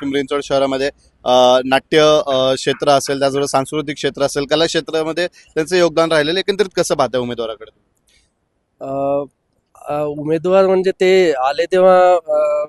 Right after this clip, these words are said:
Speaker 2: म्हणजे अपक्ष म्हटल्यावर असं वाटतं ना की पार्टीचं तिकीट नाही, मग, अ,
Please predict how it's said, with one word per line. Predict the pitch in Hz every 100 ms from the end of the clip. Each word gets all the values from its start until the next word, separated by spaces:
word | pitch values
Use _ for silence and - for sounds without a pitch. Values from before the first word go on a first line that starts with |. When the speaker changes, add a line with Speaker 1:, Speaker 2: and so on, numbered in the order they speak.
| 147 _ _
Speaker 2:
म्हणजे | 143 143 151 147 _ _ _
अपक्ष | 135 - 160 -
म्हटल्यावर | 208 185 180 190 180
असं | 170
वाटतं | 196 180 165
ना | 156
की | 165 175 -
पार्टीचं | 151 139 160 156 165
तिकीट | 156 139 147
नाही, | 156 147 151
मग, | 151 151 151
अ, | 147 147 143